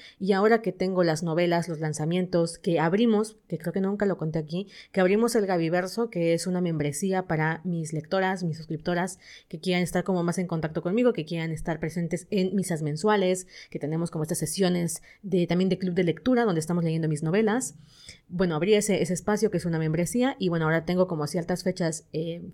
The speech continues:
fijadas, ciertas fechas ya como, mm, bloqueadas del calendario, y eso me está motivando a intentar llevar un calendario más acorde. Así que, dicho esa parroquial, vamos a comenzar con Pintor Nocturno.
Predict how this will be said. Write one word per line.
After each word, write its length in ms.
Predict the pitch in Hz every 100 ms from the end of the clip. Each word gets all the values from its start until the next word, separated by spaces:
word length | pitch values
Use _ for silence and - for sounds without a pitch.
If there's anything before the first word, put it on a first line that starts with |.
| -
fijadas, 680 | 196 185 220 214 208 - - - -
ciertas 320 | - 165 170
fechas 260 | 180 - 160
ya 200 | 165 160
como, 380 | 190 165 151 151
mm, 380 | 156 180 165 160 147 - _ - - - - _ - - -
bloqueadas 760 | 180 180 - 180 185 339 - - - -
del 180 | 190 185
calendario, 520 | 180 170 175 208 226
y 100 | 208
eso 200 | 196 208
me 80 | 180
está 280 | - 180 180
motivando 640 | 170 175 180 214 196 -
a 140 | 147 165
intentar 560 | 175 170 175 170 196
llevar 240 | 180 160 165
un 80 | 160
calendario 540 | 151 143 139 151 147 - - -
más 280 | 175 165 147
acorde. 320 | - 139 135
Así 160 | 151
que, 200 | 147 117 - _ _ _ _ - - -
dicho 360 | 202 190 196 185
esa 220 | 180 175
parroquial, 520 | 160 180 185 285 330 - - -
vamos 200 | 202 208
a 40 | 208
comenzar 300 | 165 185 208
con 280 | 233 233 -
Pintor 440 | 220 196 170 170
Nocturno. 520 | 180 - - - -